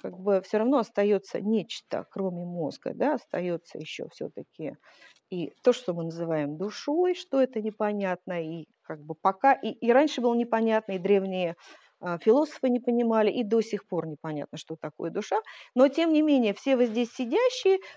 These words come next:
у вас внутри что-то происходит, что-то движется, что-то такое, вот что-то такое, что, собственно, так и остаётся до конца непонятым. Какая энергия внутри, что это такое, м,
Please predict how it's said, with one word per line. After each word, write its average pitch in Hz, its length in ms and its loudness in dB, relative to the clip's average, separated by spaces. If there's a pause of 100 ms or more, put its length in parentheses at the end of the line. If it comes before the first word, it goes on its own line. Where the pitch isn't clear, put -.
(100)
у 269 80 -2
вас 262 220 6
внутри 240 340 2
что-то 320 300 2
происходит, 240 680 4
что-то 190 340 -6
движется, 269 640 -2
что-то - 560 -8 (120)
такое, 170 680 -4
вот - 140 -16
что-то - 600 -8
такое, 240 440 0
что, 240 380 -2 (440)
собственно, 226 420 -2
так 233 320 4
и 220 80 4
остаётся 214 540 2
до 196 80 4
конца 208 340 -2
непонятым. 208 580 -2 (140)
Какая 196 540 6
энергия 190 480 -2
внутри, 190 520 -6 (380)
что 214 480 4
это 160 240 4
такое, 175 600 -2 (560)
м, - 220 -18